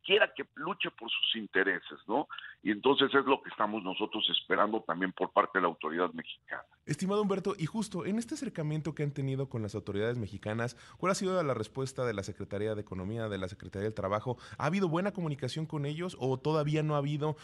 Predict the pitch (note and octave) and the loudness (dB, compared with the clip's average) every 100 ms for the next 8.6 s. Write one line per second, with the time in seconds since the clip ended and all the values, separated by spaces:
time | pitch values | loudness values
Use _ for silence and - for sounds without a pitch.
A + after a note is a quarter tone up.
0 | - C3+ C#3+ B2+ B2 A2 A2+ A#2+ A#2 G#2+ | -4 0 2 0 -2 -2 -2 0 0 -2
1 | - F#2+ G2+ G2+ D#2+ G2 F#2 G2+ G2+ G#2 | -4 -6 -4 -4 -4 -6 -6 -6 0 2
2 | G#2+ G2+ F2+ F2 - F2 E2 - B1 - | 2 -2 -4 -8 -8 -10 -10 -12 -18 -20
3 | _ _ - - - G3 A#3 G3 E3+ D#3 | _ _ -16 -6 6 8 8 8 6 6
4 | D#3+ E3 F#3 C3+ A#2 G#2+ - D3+ D#3 D3+ | 6 6 6 6 6 4 2 4 6 6
5 | B2 - G3 G3 A#2+ B2+ D3+ B2 A2+ A2 | 4 6 8 8 4 2 4 6 6 4
6 | G#2+ - A2+ A#2+ - - - G3 G3+ - | 0 0 4 4 4 -4 0 2 2 -4
7 | - - B2 C3+ - E3 D3 A2+ - C3+ | -12 -6 -4 -4 0 2 2 0 -2 4
8 | C#3 C3 F#2 F#2 G#2 | 4 4 2 4 2